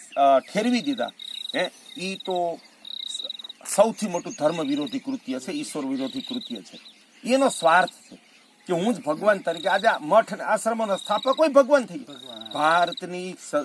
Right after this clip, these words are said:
Speaker 1: ભારતીય સંસ્કૃતિની કરુણતા જુઓ. ઓછામાં ઓછા અત્યારે પચાસ થી સો વ્યક્તિ ઈ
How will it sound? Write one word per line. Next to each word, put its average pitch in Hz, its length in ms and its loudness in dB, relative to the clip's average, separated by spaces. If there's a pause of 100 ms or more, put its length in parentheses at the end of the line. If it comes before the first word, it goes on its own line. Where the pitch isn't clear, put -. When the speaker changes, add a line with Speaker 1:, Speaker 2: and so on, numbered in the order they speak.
Speaker 1:
ભારતીય 151 320 0
સંસ્કૃતિની 294 600 -8
કરુણતા 285 440 -2
જુઓ. 254 260 -6 (580)
ઓછામાં 220 420 0
ઓછા 196 180 0 (120)
અત્યારે 196 320 -2
પચાસ 190 420 0
થી - 200 -10
સો 190 240 -2
વ્યક્તિ 160 380 -6 (560)
ઈ 320 380 -4